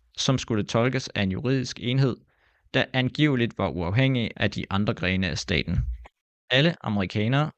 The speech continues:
er bekendte med processen, hvorved forfatningens begrænsninger er blevet uværligt udvidet i de sidste hundrede år. Men få har haft indsigten, som professor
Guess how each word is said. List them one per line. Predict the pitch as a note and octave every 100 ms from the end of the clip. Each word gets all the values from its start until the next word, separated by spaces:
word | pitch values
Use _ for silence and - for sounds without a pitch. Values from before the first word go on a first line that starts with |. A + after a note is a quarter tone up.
| _
er | F#2
bekendte | F2+ - B2 A2+ G#2+
med | F2
processen, | - - A#2+ B2 C3 C3 _
hvorved | A#2+ A#2 A2 A2+
forfatningens | A#2 - B2 - A2+ G2+
begrænsninger | - - A#2 - A#2+ B2 B2 -
er | G#2
blevet | G#2+ G#2+ G#2 -
uværligt | F#2 A#2+ C3+ B2+ B2+ - - _ -
udvidet | A#2 B2 B2+ C3 C3
i | -
de | -
sidste | - - B2 -
hundrede | G#2+ G2+ G2+ G2+
år. | - - C#3 _ _ _ _ _ _ _ _
Men | - D3
få | - E3
har | C3+
haft | G#2 G#2+ -
indsigten, | C3+ C#3+ C#3 C3 - C3 - -
som | - E2+
professor | - - B2 A#2+